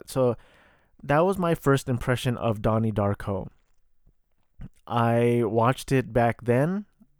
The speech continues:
didn't really like it. Watched it a few days ago,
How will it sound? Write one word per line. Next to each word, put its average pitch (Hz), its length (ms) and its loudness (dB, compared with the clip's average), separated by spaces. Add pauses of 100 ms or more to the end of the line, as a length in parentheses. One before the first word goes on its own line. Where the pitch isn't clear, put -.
(200)
didn't 131 380 2
really 110 260 2
like 104 320 -2
it. 139 160 -2 (1200)
Watched 123 460 0
it 135 360 0
a 123 60 -8
few 127 240 -2
days 139 280 2
ago, 165 440 0